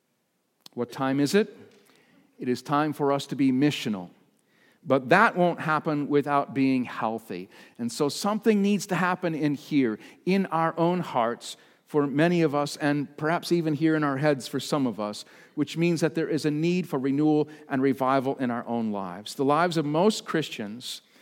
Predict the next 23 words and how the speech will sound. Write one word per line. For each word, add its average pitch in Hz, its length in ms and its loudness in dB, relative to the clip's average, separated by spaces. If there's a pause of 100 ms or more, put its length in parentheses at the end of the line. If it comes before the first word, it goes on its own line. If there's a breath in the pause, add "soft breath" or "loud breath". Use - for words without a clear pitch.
(240 soft breath)
don't 156 260 4
look 151 160 0
any 170 180 0
different 143 340 0
than 127 140 0
their 123 180 -2
unchurched 139 580 -4
neighbors, 113 360 -2
and 139 180 -2
in 143 140 0
some 202 340 -2
cases, 202 520 0 (280 loud breath)
the 147 120 2
neighbors 160 360 2
are 147 160 -2
more 139 220 2
loving, 151 400 2
compassionate, 139 640 -4
and 127 160 -4
caring 120 340 -4
than 117 160 -2
some 107 360 -4
Christians. - 840 -10